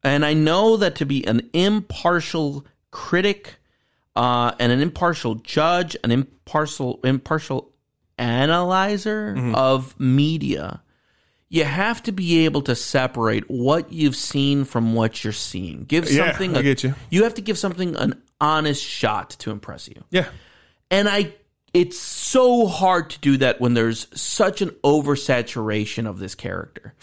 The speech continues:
Speaker 2: Sure.
Speaker 1: You've seen so much
Speaker 2: Batman.
Speaker 1: Batman, so many attempts to do it one way, to do it another way, that it's so hard to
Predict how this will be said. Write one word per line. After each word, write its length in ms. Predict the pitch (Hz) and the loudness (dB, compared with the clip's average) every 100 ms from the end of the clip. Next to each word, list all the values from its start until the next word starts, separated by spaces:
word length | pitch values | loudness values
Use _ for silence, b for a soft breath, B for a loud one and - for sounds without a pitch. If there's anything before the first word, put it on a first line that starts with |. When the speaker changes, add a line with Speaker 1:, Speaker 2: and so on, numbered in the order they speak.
| - | -20
Speaker 2:
Sure. 160 | - 127 - | -18 -16 -2
Speaker 1:
You've 180 | 175 | -2
seen 540 | 143 - 240 240 226 214 - | -2 -2 0 2 0 -2 -10
so 680 | - - - - 277 285 240 | -10 -8 -4 0 4 4 6
much 640 | 196 175 147 - - - _ _ _ _ | 4 4 0 -4 -8 -10 _ _ _ _
Speaker 2:
Batman. 340 | 120 90 80 - | -2 -2 -10 -14
Speaker 1:
Batman, 580 | 135 131 110 110 139 175 - b b | -2 -2 0 -2 -2 -4 -10 b b
so 340 | - - 254 233 | -8 -2 2 2
many 240 | 226 214 | 2 0
attempts 420 | 190 - 170 160 | -2 -4 -4 -4
to 80 | 160 | -4
do 180 | 151 156 | 0 0
it 100 | - | 2
one 220 | 139 139 | 0 2
way, 120 | 135 | 0
to 120 | 131 - | -2 -2
do 140 | 135 | -2
it 60 | 127 | 0
another 200 | 123 123 | 0 -2
way, 240 | 127 127 B B | -2 -4 B B
that 120 | 180 185 | 0 0
it's 160 | 185 | 0
so 460 | - - 262 254 247 | -6 -4 2 2 2
hard 560 | 196 - 208 202 175 160 - | 0 0 2 2 -2 -6 -8
to 380 | - 160 147 | 0 2 2